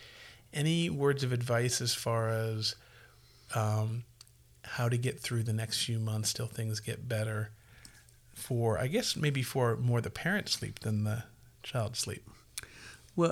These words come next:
Speaker 2: I think the reality is, is you're probably not gonna get, get the, the sleep that you're usually accustomed to. I think for women, as they get on in pregnancy, they start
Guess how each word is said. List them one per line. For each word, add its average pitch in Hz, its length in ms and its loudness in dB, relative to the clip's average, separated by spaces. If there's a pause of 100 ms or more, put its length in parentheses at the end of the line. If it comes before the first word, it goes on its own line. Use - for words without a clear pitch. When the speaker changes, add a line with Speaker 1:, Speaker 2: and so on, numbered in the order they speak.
Speaker 2:
I 156 60 6
think 151 220 8
the 143 80 10
reality 120 580 10
is, 101 180 6
is 98 180 4
you're 113 100 6
probably 117 360 4
not 101 180 6
gonna 104 160 4
get, 107 220 2 (500)
get 131 220 0
the, 107 240 6 (140)
the 123 260 2
sleep 147 480 8
that 127 220 4
you're 110 160 10
usually 110 600 8
accustomed 104 600 4
to. 101 260 6
I 104 100 8
think 117 240 4
for - 220 2
women, 107 420 8
as 101 240 4
they 101 160 4
get 107 160 6
on 110 200 6
in 104 120 6
pregnancy, 107 840 6 (100)
they 104 200 6
start 107 420 4